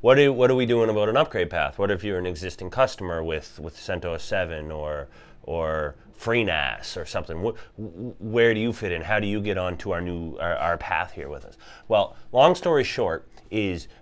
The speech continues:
don't worry, we got you guys covered. Remember who we are. We're forty-five Drives. We help people. We help people get to their end solution. If you want a little more detail on how you can upgrade to either Ubuntu or, or, or Rocky Linux when it's ready,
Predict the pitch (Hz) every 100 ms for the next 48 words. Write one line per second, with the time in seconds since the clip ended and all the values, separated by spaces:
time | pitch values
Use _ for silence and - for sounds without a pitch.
0 | - 98 95 87 85 85 92 101 85 80
1 | 71 - 65 53 85 92 95 85 92 87
2 | 80 71 73 - 82 73 73 76 73 73
3 | - - - 87 - 78 - 85 76 78
4 | 78 78 - 78 76 71 - 71 69 67
5 | - 78 80 - - _ _ _ _ _
6 | - - - - 120 127 120 117 117 110
7 | 95 107 101 110 95 87 87 90 87 85
8 | 90 78 71 - - - - 90 87 78
9 | 90 80 82 82 82 78 78 78 85 80
10 | 82 - 80 78 78 73 71 - - 78
11 | 80 71 - 82 80 78 76 73 82 80
12 | 78 78 - 80 76 - 76 73 71